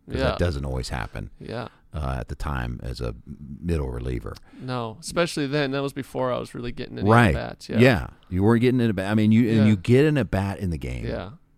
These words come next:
Speaker 1: And you hit a home run.
Speaker 2: Yeah.
Speaker 1: You're round the bases. You're, goodness gracious, I'm gonna get tears in my eyes right
Speaker 2: <laughs>
Speaker 1: now.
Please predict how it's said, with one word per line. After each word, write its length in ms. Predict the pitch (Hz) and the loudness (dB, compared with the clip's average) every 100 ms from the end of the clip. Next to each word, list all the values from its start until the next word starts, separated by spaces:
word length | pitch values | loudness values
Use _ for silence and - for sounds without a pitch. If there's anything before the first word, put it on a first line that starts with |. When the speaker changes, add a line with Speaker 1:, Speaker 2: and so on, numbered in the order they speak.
| _ _ _ _ _ - | _ _ _ _ _ -4
Speaker 1:
And 180 | 98 | -2
you 120 | 80 69 | -2 -4
hit 260 | - 85 - | -4 -6 -6
a 60 | |
home 380 | 76 64 65 60 | -8 -6 -6 -6
run. 280 | 52 58 64 _ _ _ _ _ _ _ _ - | -8 -12 -14 _ _ _ _ _ _ _ _ -18
Speaker 2:
Yeah. 200 | 117 101 - | -14 -14 -10
Speaker 1:
You're 180 | 101 107 | -2 0
round 360 | 107 123 131 131 | 2 4 4 2
the 80 | |
bases. 640 | 120 107 101 - 101 87 - _ | 2 2 0 -2 -6 -6 -14 _
You're, 340 | 98 95 92 - - _ _ - | -8 -4 -4 -8 -20 _ _ -20
goodness 260 | 76 - | -18 -16
gracious, 240 | - 92 90 | -10 -8 -6
I'm 80 | 98 | -4
gonna 120 | 98 | -4
get 160 | 82 76 | -6 -6
tears 220 | 107 117 | -2 4
in 80 | 175 | 4
my 220 | - 185 | 4 4
eyes 60 | 180 | 4
right 100 | 127 | 4
Speaker 2:
<laughs> 120 | |
Speaker 1:
now. 20 | 147 | 0